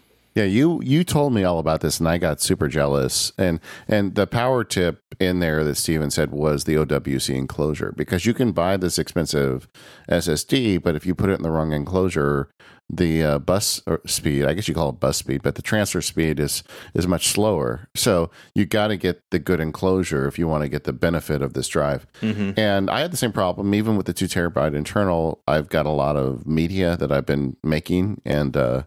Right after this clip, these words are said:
Speaker 1: I occasionally butt into that. So I wanted some really fast as well. Uh, so I bought one as well. I bought a two terabyte one,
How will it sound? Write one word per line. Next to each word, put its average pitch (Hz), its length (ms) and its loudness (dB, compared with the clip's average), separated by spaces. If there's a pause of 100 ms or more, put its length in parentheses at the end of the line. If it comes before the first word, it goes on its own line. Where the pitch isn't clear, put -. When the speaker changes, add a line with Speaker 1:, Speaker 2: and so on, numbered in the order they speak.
(380)
Speaker 1:
I 76 120 0
occasionally 82 500 0
butt 76 300 0
into 92 260 -2
that. 73 240 0
So 85 100 0
I 82 40 4
wanted 85 420 0
some 76 160 -4
really 71 220 -2
fast 71 400 0
as - 120 -4
well. 73 300 0 (300)
Uh, 80 340 2
so 113 240 0
I 123 140 0
bought 127 280 0
one 113 140 2
as 95 100 -2
well. 87 120 2
I - 20 2
bought 90 160 0
a 90 60 0
two 104 160 -2
terabyte 90 500 0
one, 95 380 0